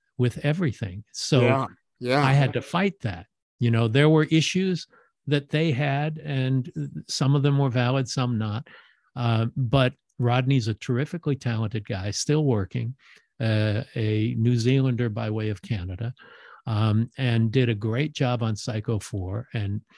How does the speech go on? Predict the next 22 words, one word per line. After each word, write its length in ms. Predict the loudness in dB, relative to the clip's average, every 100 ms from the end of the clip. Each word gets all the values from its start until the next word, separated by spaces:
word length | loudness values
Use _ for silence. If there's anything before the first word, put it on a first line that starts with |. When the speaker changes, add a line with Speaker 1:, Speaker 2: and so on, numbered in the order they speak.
| -20 _ -2
Speaker 1:
you 80 |
know, 100 | 0 2
we 140 | 4
were 140 | 4
both 320 | 4 4 4 4
over 260 | 2 0
our 80 | -2
heads 340 | -2 -4 -4 -2
at 120 | -2
a 40 |
s-, 200 | -4 -8 -4
uh, 340 | -2 -2 -4 -6
at 100 | -4
a 40 | -4
studio. 540 | -2 0 2 2 0
We'd 200 | -2 -2
never 200 | -2 -2
done 220 | -2 -4 -4
studio 400 | -4 -2 -2 0
movies 340 | -2 -2 -6
before 400 | -8 -10 -8 -10
together, 480 | -10 -10 -10 -8